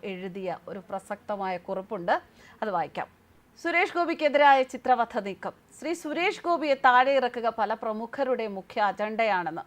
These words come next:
മോദി മന്ത്രിസഭയിൽ ഏറ്റവും കുഴപ്പക്കാരനായ മന്ത്രിയായി ചിത്രീകരിച്ച് ചിത്രവധം നടത്താനുള്ള മഹാകർമ്മത്തിന് ദേശീയ തലത്തിൽ തന്നെ ഇന്ന്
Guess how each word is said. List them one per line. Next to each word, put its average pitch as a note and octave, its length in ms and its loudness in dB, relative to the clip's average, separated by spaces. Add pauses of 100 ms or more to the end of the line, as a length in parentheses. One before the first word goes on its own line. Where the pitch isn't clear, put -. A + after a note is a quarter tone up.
(420)
മോദി B3 200 4
മന്ത്രിസഭയിൽ D4 640 0
ഏറ്റവും C#4+ 320 -2
കുഴപ്പക്കാരനായ D#4+ 1000 4
മന്ത്രിയായി C4 460 0
ചിത്രീകരിച്ച് G#3+ 680 -6 (380)
ചിത്രവധം C#4 680 4
നടത്താനുള്ള A#3 560 2
മഹാകർമ്മത്തിന് A#3 1080 2 (400)
ദേശീയ C#4 420 4
തലത്തിൽ C4 400 0 (100)
തന്നെ B3+ 120 -4
ഇന്ന് A#3+ 160 -8